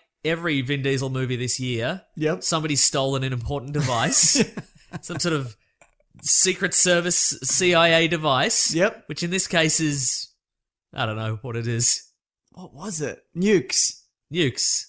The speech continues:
Speaker 2: Codes for the nukes.
Speaker 1: Codes for nukes.
Speaker 2: Just change the codes.
Speaker 1: Just change the codes,
Speaker 2: <laughs> It's
Speaker 1: exactly,
Speaker 2: not
Speaker 1: yeah,
Speaker 2: hard.
Speaker 1: right.
Speaker 2: Just disable the weapon that you have.
Speaker 1: Yeah.
Speaker 2: Anyway,
Speaker 1: It's
Speaker 2: go
Speaker 1: not,
Speaker 2: on.
Speaker 1: yeah. Uh, so anyway, the government headed by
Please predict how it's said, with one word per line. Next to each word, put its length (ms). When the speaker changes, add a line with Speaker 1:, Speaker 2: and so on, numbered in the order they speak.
Speaker 2:
Codes 320
for 80
the 80
nukes. 300
Speaker 1:
Codes 220
for 80
nukes. 360
Speaker 2:
Just 220
change 380
the 100
codes. 580
Speaker 1:
Just 20
change 200
the 80
codes, 280
Speaker 2:
<laughs> 80
It's 20
Speaker 1:
exactly, 240
Speaker 2:
not 180
Speaker 1:
yeah, 100
Speaker 2:
hard. 120
Speaker 1:
right. 340
Speaker 2:
Just 240
disable 600
the 140
weapon 540
that 100
you 160
have. 500
Speaker 1:
Yeah. 420
Speaker 2:
Anyway, 360
Speaker 1:
It's 100
Speaker 2:
go 80
Speaker 1:
not, 220
Speaker 2:
on. 40
Speaker 1:
yeah. 380
Uh, 400
so 160
anyway, 540
the 160
government 560
headed 300
by 480